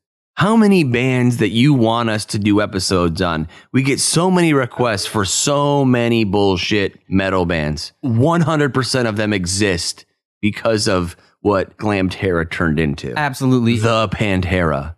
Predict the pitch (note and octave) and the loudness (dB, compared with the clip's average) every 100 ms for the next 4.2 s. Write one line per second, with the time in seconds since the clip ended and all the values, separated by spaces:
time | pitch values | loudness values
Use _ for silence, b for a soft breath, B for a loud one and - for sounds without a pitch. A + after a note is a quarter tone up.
0 | - G3 G#3+ F#3 A2 - D3+ D3 D3 C#3+ | -4 2 4 4 0 -2 0 0 2 0
1 | B2+ C3 - D3+ D3 C#3 C3 C#3+ C#3 B2 | 0 -2 0 0 2 2 0 0 -2 2
2 | C3 C3 A2 G#2+ - C3 C#3 - D#3 C3+ | 2 2 -2 -4 -4 -4 -4 -2 -2 0
3 | C#3+ C3 C#3 C3 C3 A#2+ A2 C#3 - F3+ | -2 0 0 0 0 -2 0 -2 0 2
4 | F#3 - | 2 0